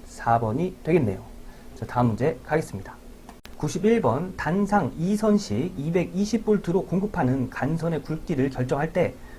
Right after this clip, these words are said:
근거가 되는 전류의 최소값은 몇 암페어인가? 그러니까 간선의 굵기를 결정할 때 전류의 최소값은 몇 암페어인가? 단, 수용률이 백 퍼센트, 전등의 부하 합계가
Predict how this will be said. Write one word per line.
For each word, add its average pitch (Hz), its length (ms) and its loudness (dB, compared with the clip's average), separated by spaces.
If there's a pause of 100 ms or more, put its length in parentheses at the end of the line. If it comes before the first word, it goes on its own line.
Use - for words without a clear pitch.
(160)
근거가 214 1000 4
되는 185 640 2
전류의 151 440 0
최소값은 196 720 -2
몇 160 260 2
암페어인가? 135 640 0 (320)
그러니까 127 260 -4
간선의 208 540 4
굵기를 202 420 2
결정할 208 520 2
때 175 420 0 (280)
전류의 165 300 2
최소값은 170 600 -2
몇 139 120 2
암페어인가? 117 720 0 (920)
단, 147 300 4
수용률이 185 760 4
백 - 160 -4
퍼센트, 165 440 2 (420)
전등의 165 1040 0
부하 139 260 4
합계가 139 680 4